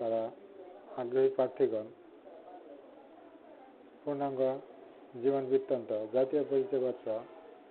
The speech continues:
শিক্ষা সনদ, অভিজ্ঞতা সনদ, বিগত প্রতিষ্ঠানের ছাড়পত্র, পূর্ব অভিজ্ঞতার ক্ষেত্রে বৈধ ড্রাইভিং লাইসেন্সের ফটোকপি, এক, দুই ও তিন নং পদের জন্য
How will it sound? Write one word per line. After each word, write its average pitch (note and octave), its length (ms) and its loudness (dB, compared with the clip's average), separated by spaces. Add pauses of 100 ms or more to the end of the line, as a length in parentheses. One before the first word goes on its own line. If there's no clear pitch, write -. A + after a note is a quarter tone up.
(200)
শিক্ষা C3+ 380 2
সনদ, A2+ 300 -4 (100)
অভিজ্ঞতা B2+ 420 0 (100)
সনদ, A2 300 -10 (240)
বিগত B2+ 280 0 (100)
প্রতিষ্ঠানের C3 540 -8
ছাড়পত্র, A#2+ 460 -8 (160)
পূর্ব B2 200 -4 (100)
অভিজ্ঞতার A#2+ 460 -6
ক্ষেত্রে A2+ 320 -6 (720)
বৈধ A#2 240 0 (200)
ড্রাইভিং A#2 400 2
লাইসেন্সের A#2+ 480 -6
ফটোকপি, A2 480 -4 (720)
এক, B2+ 60 2 (160)
দুই B2+ 160 4 (120)
ও - 20 0 (140)
তিন C3 220 0
নং B2 100 -8 (100)
পদের B2 340 -2
জন্য A2 180 -6